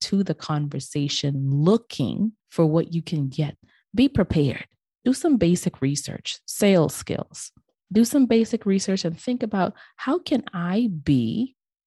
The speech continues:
helpful to this person? How can I be a support to this person? And that's how you begin to plant your seeds, and you begin to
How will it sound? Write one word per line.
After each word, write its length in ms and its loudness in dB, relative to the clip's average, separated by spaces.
helpful 640 -4
to 140 2
this 220 -2
person? 520 -8
How 180 -4
can 180 2
I 100 4
be 140 2
a 60 4
support 500 -2
to 100 -4
this 220 -8
person? 560 -14
And 100 -2
that's 180 -2
how 100 -2
you 180 -2
begin 440 -2
to 120 -10
plant 420 -6
your 140 0
seeds, 800 -4
and 240 0
you 80 -2
begin 420 -2
to 580 -4